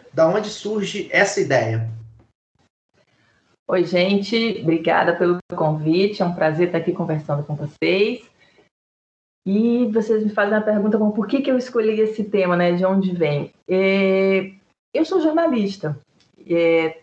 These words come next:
Speaker 2: trabalhava como rep-, trabalhei muito tempo como repórter na Folha de São Paulo e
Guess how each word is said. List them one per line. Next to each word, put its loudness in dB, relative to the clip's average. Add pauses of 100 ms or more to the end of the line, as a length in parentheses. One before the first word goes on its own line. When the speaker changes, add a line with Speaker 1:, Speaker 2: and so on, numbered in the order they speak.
(120)
Speaker 2:
trabalhava 2
como -2
rep-, -2
trabalhei 2
muito 0
tempo 0
como 2
repórter 2
na 0
Folha -4
de -8
São -2
Paulo 0 (800)
e 0